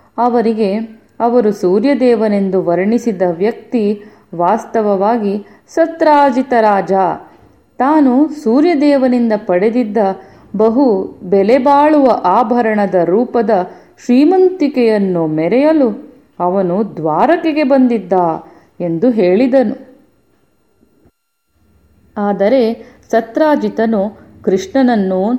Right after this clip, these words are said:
ನೋಡಲು ಬರಲಿಲ್ಲ. ಅವನು ಶಮಂತಕಮಣಿಗೆ ಸಂಪೂರ್ಣವಾಗಿ ಮನಸೋತಿದ್ದ.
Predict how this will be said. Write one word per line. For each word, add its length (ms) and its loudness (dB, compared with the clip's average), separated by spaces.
ನೋಡಲು 460 2
ಬರಲಿಲ್ಲ. 520 0
ಅವನು 380 -2
ಶಮಂತಕಮಣಿಗೆ 1160 0
ಸಂಪೂರ್ಣವಾಗಿ 1300 0
ಮನಸೋತಿದ್ದ. 760 0